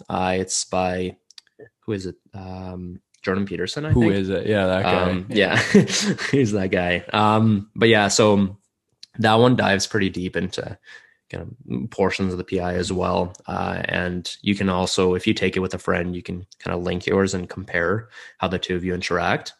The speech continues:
Speaker 2: I
Speaker 1: Uh,
Speaker 2: think
Speaker 1: so,
Speaker 2: it's
Speaker 1: yeah.
Speaker 2: tough though, 'cause that one's actually quite similar to the P I, interesting enough. And if you've done the P I,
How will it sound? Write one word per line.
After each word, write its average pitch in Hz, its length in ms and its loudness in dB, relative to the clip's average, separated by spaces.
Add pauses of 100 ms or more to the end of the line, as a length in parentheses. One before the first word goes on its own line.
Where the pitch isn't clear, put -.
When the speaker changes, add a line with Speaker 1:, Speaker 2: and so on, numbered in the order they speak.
(120)
Speaker 2:
I 113 60 -2
Speaker 1:
Uh, - 40 4
Speaker 2:
think 165 140 4
Speaker 1:
so, - 240 -4 (140)
Speaker 2:
it's 123 260 -2
Speaker 1:
yeah. 92 120 -2
Speaker 2:
tough 117 280 2
though, 127 340 4
'cause 113 420 -2
that 110 200 4
one's 135 200 2
actually 139 400 2
quite 113 400 2
similar 101 400 2
to 107 100 -2
the 101 60 0
P 101 180 0
I, 107 320 2 (140)
interesting 110 320 -6
enough. 120 340 -2
And 104 400 2 (220)
if 117 180 0
you've 113 220 4
done 117 200 6
the 139 60 6
P 120 320 6
I, 98 480 4